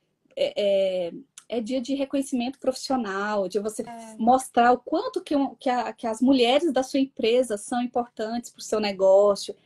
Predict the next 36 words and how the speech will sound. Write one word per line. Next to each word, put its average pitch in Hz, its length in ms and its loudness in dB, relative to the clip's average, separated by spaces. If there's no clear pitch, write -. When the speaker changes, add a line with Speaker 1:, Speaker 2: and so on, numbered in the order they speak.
Speaker 1:
Então, 294 240 2
valorize." 359 720 2
E 294 140 4
um 381 40 -4
simples 440 440 -4
mimo 262 520 0
vai 233 240 0
fazer 302 280 -4
toda 302 220 -2
a 311 40 -4
diferença, 269 920 -2
né? 226 240 -4
Então, 311 140 0
pro 381 140 -2
empresário, 262 800 0
às 226 160 -2
vezes, 269 160 2
lembrancinha 294 460 2
de 254 160 0
oito, 240 340 2
dez 226 320 0
reais 233 240 -2
não 247 120 0
é 254 60 -2
nada, 214 480 -2
Speaker 2:
Não 208 80 -14
é - 80 -12
Speaker 1:
não 196 140 -8
é 240 60 0
Speaker 2:
nada. 214 240 2
Speaker 1:
nada. - 40 -18
Então, 254 580 4
você 240 400 2
mostrando 247 720 2
que, 220 280 -8
é, 196 720 2